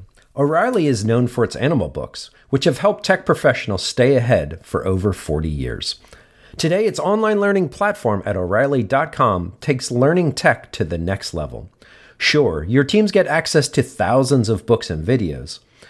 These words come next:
but there's also interactive learning, where they can get hands-on with tech like Kubernetes,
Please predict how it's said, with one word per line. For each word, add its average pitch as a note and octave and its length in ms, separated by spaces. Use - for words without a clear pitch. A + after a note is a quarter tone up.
but F#3 100
there's G#3 180
also A3 340
interactive C#3 640
learning, D2 420
where B2 140
they B2 140
can C#3+ 160
get A#2 160
hands-on C3 680
with F2 160
tech - 300
like D#2+ 180
Kubernetes, A#2 720